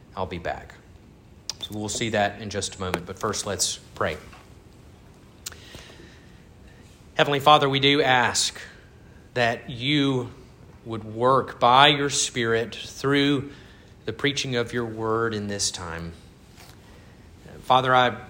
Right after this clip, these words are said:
we, we pray that we would have a, a right view of ourselves. We would have a right view of you and your sovereign care over our lives. And we ask that we would see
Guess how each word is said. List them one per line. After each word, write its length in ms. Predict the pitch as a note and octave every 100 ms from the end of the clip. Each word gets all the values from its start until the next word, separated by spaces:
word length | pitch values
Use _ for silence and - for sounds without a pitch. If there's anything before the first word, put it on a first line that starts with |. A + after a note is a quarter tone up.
| - - - - - - - - - - -
we, 160 | C#3 A2+
we 160 | A#2+
pray 480 | A2+ - D3+ C#3+ D3
that 200 | C3+ B2+ - - - - - - - - -
we 240 | - C3 B2+
would 360 | A2+ C#3 E3+
have 400 | D3 B2 A#2 A2
a, 200 | A2 G2 F#2 - - -
a 100 | A2
right 440 | G#2+ A#2+ C3+ -
view 160 | B2+ B2
of 80 |
ourselves. 580 | A2+ G2+ - D#3 G3+ E3
We 140 | C3 B2
would 120 | A#2
have 160 | A2+
a 40 | A2+
right 320 | A2 A#2 C3+
view 320 | A#2 A2+ B2+
of 220 | A#2 F#2+
you 420 | A2+ B2+ D#3+ G3 F3
and 140 | A#2+
your 240 | A#2+ A#2+ - - - -
sovereign 720 | - - C#3 D3+ D3 D#3 D3 D3
care 400 | - - D#3 D#3
over 300 | D3+ D3+ C#3+
our 140 | C3+ C3+
lives. 640 | C3 C3 D3 D3+ - - - - - - - - - - - - - -
And 240 | A2 A#2+ A2+
we 160 | A#2
ask 380 | A#2 A#2+ - -
that 340 | A2+ A2 A2+
we 160 | C3+ A#2+
would 180 | A2+ G#2+
see 560 | - - F#3 D3 F#2+